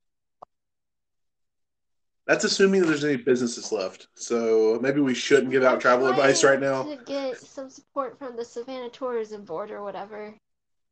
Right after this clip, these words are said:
Speaker 2: We need them.
Speaker 1: Listen, I'm all, like, Jenny and I have been to a lot of places on the East Coast, like, especially in the
Speaker 2: Especially
Speaker 1: South.
Speaker 2: But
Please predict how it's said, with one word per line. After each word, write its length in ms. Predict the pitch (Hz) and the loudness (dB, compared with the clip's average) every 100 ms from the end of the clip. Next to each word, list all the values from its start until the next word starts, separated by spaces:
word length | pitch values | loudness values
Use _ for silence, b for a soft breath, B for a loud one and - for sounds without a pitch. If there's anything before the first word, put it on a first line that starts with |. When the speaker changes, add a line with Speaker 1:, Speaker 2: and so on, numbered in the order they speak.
| _ _ _ _ | _ _ _ _
Speaker 2:
We 140 | 262 294 | -14 -10
need 180 | 311 | -10
them. 140 | 311 294 - _ _ _ _ _ - - _ _ _ _ _ _ _ _ _ - | -10 -12 -14 _ _ _ _ _ -20 -20 _ _ _ _ _ _ _ _ _ 4
Speaker 1:
Listen, 340 | 196 196 127 | 4 4 0
I'm 140 | 131 190 | 2 2
all, 160 | 185 - - _ _ _ _ _ - | 0 -4 -20 _ _ _ _ _ -2
like, 180 | 139 135 | -2 0
Jenny 220 | 170 233 | 2 4
and 80 | 214 | 4
I 160 | 190 165 | 4 4
have 140 | 147 | 2
been 140 | 151 147 | 0 4
to 120 | 139 | 2
a 20 | |
lot 240 | 117 120 | 4 2
of 140 | 131 - | 2 0
places 480 | 113 120 147 151 147 | 0 0 -2 -8 -6
on 160 | 117 | -6
the 80 | 113 | -4
East 260 | 117 117 - | -4 -6 0
Coast, 340 | 110 101 - | 2 0 0
like, 200 | 110 107 | -2 -2
especially 420 | - 123 123 131 110 | -2 -2 0 0 0
in 80 | |
the 60 | 311 | 0
Speaker 2:
Especially 220 | - - | -2 -4
Speaker 1:
South. 280 | 104 - - _ | -4 -4 -6 _
Speaker 2:
But 100 | 254 | -14